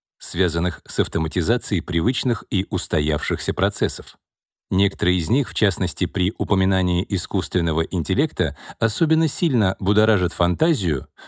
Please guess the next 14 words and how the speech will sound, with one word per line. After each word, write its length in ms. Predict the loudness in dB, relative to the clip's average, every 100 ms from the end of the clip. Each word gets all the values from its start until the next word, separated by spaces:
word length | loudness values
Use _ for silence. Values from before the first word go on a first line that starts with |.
| -2
пророчат 540 | 2 2 2 -2 -4
мрачное 560 | 0 2 2 0 -2 0
будущее 540 | 0 0 0 2 2
и 180 | 2 0
рисуют 500 | 0 0 2 0 0 -4
голливудские 640 | 0 2 2 0 -2 -2 0
картины 600 | -2 -2 0 2 0 0
порабощения 800 | 0 0 0 0 0 -2 0 -2
человечества. 800 | -2 0 0 0 -4 -10 -10 -12 -14 _ _ _ _ _ _ _ _ _ -10
С 100 | 0
момента 380 | 2 4 2
появления 480 | 4 2 4 4 2
первых 380 | 2 2 2 0
станков 580 | 0 0 2 2 0